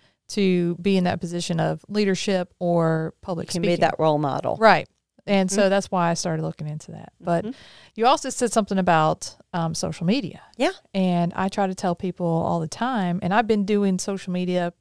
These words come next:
Speaker 1: you know, five or six years as far as, like, really actively trying to grow my audience. And because I started selling stuff, you know, about
Speaker 2: Yeah.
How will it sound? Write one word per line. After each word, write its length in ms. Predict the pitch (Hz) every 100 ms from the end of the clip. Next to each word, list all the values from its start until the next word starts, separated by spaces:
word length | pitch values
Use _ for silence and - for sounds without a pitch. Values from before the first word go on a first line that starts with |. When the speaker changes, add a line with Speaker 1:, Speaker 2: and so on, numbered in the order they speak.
| _ _ -
Speaker 1:
you 100 | 196
know, 100 | 165
five 240 | 196 208 190
or 40 |
six 320 | - 208 -
years 340 | 196 185 180 175
as 100 | 185
far 200 | 208 190
as, 80 | 185
like, 140 | 180 180
really 540 | 180 196 190 185 185
actively 680 | 185 185 - 180 196 185 175
trying 420 | - 185 175 175
to 220 | 190 175
grow 260 | 170 180 175
my 160 | 170 175
audience. 600 | 160 160 160 165 170 - _ _ _ _ -
And 640 | 196 180 170 165 170 170 _ _
because 220 | 208 202
I 60 | 185
started 280 | - 180 139
selling 380 | - 339 240 196
stuff, 340 | - 165 160
you 120 | 190 175
know, 220 | 165 165
about 240 | 165
Speaker 2:
Yeah. 60 | 175